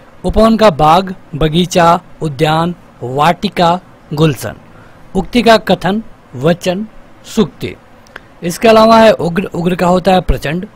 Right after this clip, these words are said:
उत्कंठ, तेज। महादेव को भी उग्र कहा जाता है, तीव्र और विकट। विकट माने वैसे तो बड़ा होता है, लेकिन उग्र का मतलब भी कहीं ना कहीं बड़ा के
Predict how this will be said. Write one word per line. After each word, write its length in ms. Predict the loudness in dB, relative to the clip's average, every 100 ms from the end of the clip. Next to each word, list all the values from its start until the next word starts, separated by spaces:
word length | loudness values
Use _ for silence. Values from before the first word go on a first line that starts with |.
| -20 -20 -12 -6
उत्कंठ, 580 | -4 -6 -2 -2 -2 -6 -20 -20 -20 -14 -2
तेज। 360 | 0 2 0 -6 -20 -20 _ -8
महादेव 540 | -4 2 2 4 2
को 160 | 2 0
भी 120 | 0
उग्र 260 | -2 -4 -4
कहा 240 | -2 0
जाता 300 | 0 0 0
है, 140 | -2 -4 -10 -20 -20 -12 -4
तीव्र 320 | -2 0 -4 -6 -16 -4
और 120 | -2
विकट। 500 | 0 -2 -2 -8 -8 -8 -10 -14
विकट 280 | -8 -4 0
माने 140 | 2 4
वैसे 240 | 2 0 0
तो 100 | -2
बड़ा 260 | -2 2
होता 340 | 2 2 2 2
है, 120 | 2
लेकिन 320 | 0 -4 -8 -6
उग्र 220 | -6 -4
का 180 | -4 -4
मतलब 340 | -4 -6 -4 -4
भी 220 | -4 -8 -12 -20 -8
कहीं 140 | 0 0
ना 80 | 2
कहीं 240 | 0 0
बड़ा 220 | 0 -2
के 300 | -2 -4 -4